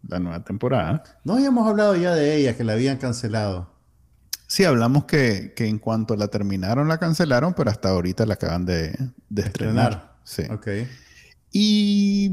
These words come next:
Speaker 1: vi también Hannah, tercera temporada, que ya empezó.
Speaker 2: A la pucha. ¿Y viste la primera y la segunda?
Speaker 1: No, ya la había visto.
Speaker 2: ¿Y viste la película?
Speaker 1: Sí, pero no tiene nada que ver con la película.
Speaker 2: Ujú.
Speaker 1: Hannah es una serie de Amazon
Speaker 2: Yo sé,
Speaker 1: Prime.
Speaker 2: yo sé,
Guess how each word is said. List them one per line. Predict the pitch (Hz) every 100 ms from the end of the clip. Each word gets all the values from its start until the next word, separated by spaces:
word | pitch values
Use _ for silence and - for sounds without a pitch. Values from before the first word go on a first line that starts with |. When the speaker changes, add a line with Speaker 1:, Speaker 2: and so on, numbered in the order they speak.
| 143
Speaker 1:
vi | 127 131 131
también | 120 117 117 117 120 123 123 127 120 113
Hannah, | 131 160 196 233 -
tercera | 113 117 110 113
temporada, | 120 - 110 127 147
que | 107
ya | 101
empezó. | 107 117 117
Speaker 2:
A | 190
la | -
pucha. | 131 - - -
¿Y | 135
viste | 127 147
la | 135 131
primera | 135 123 135
y | 147
la | 151
segunda? | 139 214 320 131 95 - _ _ _ _ _ _ -
Speaker 1:
No, | 180
ya | 117
la | 92
había | 87 78
visto. | 113 - - - _ _ _
Speaker 2:
¿Y | 143
viste | 127 135
la | 147 147
película? | 170 151 107 98 - _ _ _ _ _ _ _ _ _ _
Speaker 1:
Sí, | - 233 160 113
pero | 147 107
no | 101
tiene | 107 101
nada | 95 92 98
que | -
ver |
con | 110
la | -
película. | - 117 135 - _ _ -
Speaker 2:
Ujú. | 120 117 110
Speaker 1:
Hannah | 139 160 175
es | 170
una | 165 160
serie | 156 147 147
de | 139 117
Amazon | 117 110 - 104 104 -
Speaker 2:
Yo | 135 160
sé, |
Speaker 1:
Prime. | 196 156
Speaker 2:
yo | 127
sé, | 156